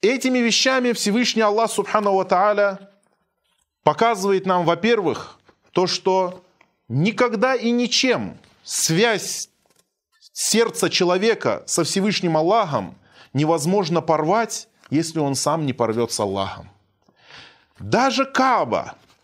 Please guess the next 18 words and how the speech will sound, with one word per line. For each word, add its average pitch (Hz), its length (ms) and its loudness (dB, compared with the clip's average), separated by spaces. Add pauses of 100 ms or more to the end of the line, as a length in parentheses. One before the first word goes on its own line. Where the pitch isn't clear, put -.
(120)
и 131 120 0
даже 214 340 2
мечеть 254 400 0
пророка 254 680 0 (380)
не 170 140 2
являются 220 640 0
посредниками 208 840 0
в 143 100 -2
наших 180 360 0
молитвах, 160 640 -2 (440)
потому 170 240 0
что 175 160 0
Аллах 175 220 2
Субхану 165 400 -2
ва 151 100 0
Тааля 170 260 0
принимает 160 680 -2
айбадат 156 680 -2